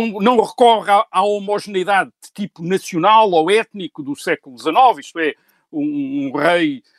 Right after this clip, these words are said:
eh, de Espanha deve ser rei de espanhóis, mas recorre ainda a uma homogeneidade religiosa. Isto é, um rei católico deve ser rei de católicos, um rei protestante deve ser rei de,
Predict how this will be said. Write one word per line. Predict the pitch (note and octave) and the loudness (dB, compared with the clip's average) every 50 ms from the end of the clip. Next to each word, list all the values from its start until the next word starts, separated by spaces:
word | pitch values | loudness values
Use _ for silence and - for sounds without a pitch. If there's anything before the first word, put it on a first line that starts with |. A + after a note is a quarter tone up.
| _ _ - | _ _ -10
eh, | D#3 D3 D3 C#3+ C#3 C#3 | -6 -6 -6 -6 -6 -10
de | - | -12
Espanha | - - - - F#3+ F3+ F#3 F3+ D#3+ D3+ C#3+ C3+ B2+ A#2+ A#2+ B2 B2 A#2+ _ - _ - | -12 -10 -2 0 2 2 2 0 -2 -2 -4 -4 -4 -8 -16 -18 -20 -20 _ -20 _ -2
deve | C3+ E3+ E3 | -2 0 0
ser | - - F#3 D#3+ | 2 0 0 0
rei | D3+ F3+ F#3 E3 | 2 2 0 0
de | - - | 0 -6
espanhóis, | - - D#3+ D3 D#3 E3+ F#3+ G#3 G3+ - _ _ _ - | -10 -6 -4 -2 0 0 0 -2 -2 -6 _ _ _ -2
mas | G3+ G#3+ - - - - - | -2 -2 -2 -2 -8 -6 -2
recorre | G3 A#3 G3+ - C#4 C4 A#3+ F#3 A3+ | -2 -2 0 2 2 2 4 2 0
ainda | G#3+ A#3 A#3+ A3 A#3 | -2 -2 -2 0 0
a | A#3 | 0
uma | A#3 A3 A3+ | 2 2 2
homogeneidade | A3 G#3+ A#3 A#3 A3 A3 A#3 A#3 A3 - - G#3+ A3 A3+ G#3 D#3+ E3 A3 A3 A3+ E3+ F3 | 4 4 4 2 2 2 2 2 2 0 -2 -2 0 0 0 0 -2 0 -2 -2 -2 -4
religiosa. | D#3+ E3 F3+ E3+ D3 - D#3+ E3 C#3+ C3+ B2+ - - - _ _ _ _ | -6 -6 -6 -6 -6 -4 0 0 0 0 -2 -6 -20 -20 _ _ _ _
Isto | - - - F3+ | -12 -2 0 0
é, | E3 | 0
um | F#3 F#3+ | 0 -2
rei | F3 F#3+ A#3+ - | 0 0 0 0
católico | - G3+ - - A3 G#3+ G#3 G3+ F#3 - _ | 0 -4 -2 2 2 2 4 2 0 -4 _
deve | - D3 F#3+ F#3+ E3+ - | -2 0 0 0 0 -4
ser | - - G3 F#3+ F#3+ | -10 -6 -2 -2 -2
rei | D#3 - D3 F3 F#3 F#3 E3 D3 A#2+ G#2 _ _ _ _ _ _ _ | -2 -2 0 2 2 2 2 -2 -4 -10 _ _ _ _ _ _ _
de | C#3 C#3 | -14 -6
católicos, | - F#3 - - E3+ B2 B2 B2+ - - | -4 -4 -4 -2 -4 -4 -4 -6 -10 -10
um | F3+ F3 | -8 -6
rei | D#3 F3 F3+ | -4 -4 -4
protestante | - - E3 - - - - F#3 F3 B2+ | -6 -8 -16 -14 -12 -6 -6 -6 -6 -4
deve | B2+ D#3 D3 | -6 -10 -8
ser | - - D#3+ D3+ B2+ | -4 -4 -4 -4 -2
rei | B2+ D3 D3 D3 C#3+ - _ _ _ _ _ _ _ | 0 0 2 2 0 -4 _ _ _ _ _ _ _
de, | - B2 C3 D#3+ D#3+ D#3 C#3 | -10 -4 -2 -2 -2 -2 -4